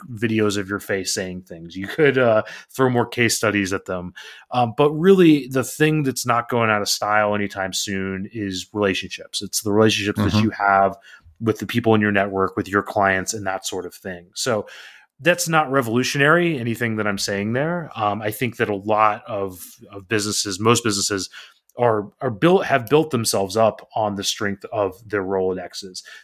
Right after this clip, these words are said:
Speaker 1: They just haven't really done it in a thoughtful or, or, or meaningful way, or in a way that's targeted at the people that they actually want to be doing business with. So,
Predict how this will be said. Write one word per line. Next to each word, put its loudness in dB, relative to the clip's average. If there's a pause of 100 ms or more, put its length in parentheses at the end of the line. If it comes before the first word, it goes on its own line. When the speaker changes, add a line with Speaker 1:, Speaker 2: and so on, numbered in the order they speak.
Speaker 1:
They -4
just -2
haven't 2
really 2
done 2
it 0
in -6
a -4
thoughtful -2
or, -6
or, -10
or -6
meaningful -4
way, 2
or 0
in 2
a 2
way 4
that's -4
targeted 0
at -6
the -10
people -6
that -6
they -2
actually -6 (320)
want 2
to 0
be 4
doing 2
business -6
with. -10
So, 2